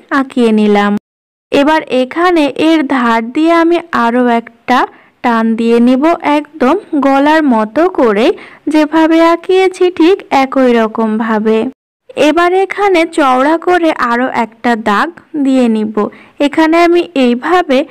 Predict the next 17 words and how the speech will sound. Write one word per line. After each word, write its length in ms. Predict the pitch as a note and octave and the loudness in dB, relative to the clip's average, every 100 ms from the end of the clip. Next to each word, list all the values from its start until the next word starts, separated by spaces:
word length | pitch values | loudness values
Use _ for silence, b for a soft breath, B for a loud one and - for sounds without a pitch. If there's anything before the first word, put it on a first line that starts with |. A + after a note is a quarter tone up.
| B B - | B B -4
কয়েকটা 420 | C#4 C4+ C4+ D#4 D4+ C#4+ | -2 -2 -4 -4 -2 0
দাগ 140 | C#4+ C4 A#3+ | -2 0 0
নিয়ে 180 | A3+ A3+ | 0 2
নিব 160 | B3+ C4 G4 - b b C#4 B3+ | 2 2 0 0 b b -2 2
যাতে 260 | B3+ B3+ E4 C4 | 0 0 -4 0
গলাটি 440 | A#3 G#3 G#3 G#3+ G#3 | 0 0 -2 -4 -4
দেখতে 280 | G#3 G#3 - G#4+ - - | -4 -4 -4 -4 -4 -2
সুন্দর 340 | D#4 D4+ D4+ D#4 | 2 2 4 4
লাগে। 240 | D#4 D#4+ A4 B B B | 2 2 -2 B B B
আর 80 | C#4 C#4 | -2 0
আমি 140 | C#4+ D#4 | 0 0
যে 80 | E4 C4 | -2 0
ডিজাইনটি 500 | A#3 A3+ A#3 A#3 A#3+ G#3+ | -2 0 0 0 -2 -2
দেখাচ্ছি 500 | G3 G#3 F4+ F#4 - B3+ - | -2 -2 -4 -4 -6 -4 0
এই 60 | D#4 D#4 | 0 2
ডিজাইনটি 540 | D4+ D4+ E4 F4 E4+ C4+ - B3+ | 2 2 2 2 0 -4 -2 -4
একদমই 480 | C4+ _ C#4 A3+ D4+ | -4 _ -2 0 -2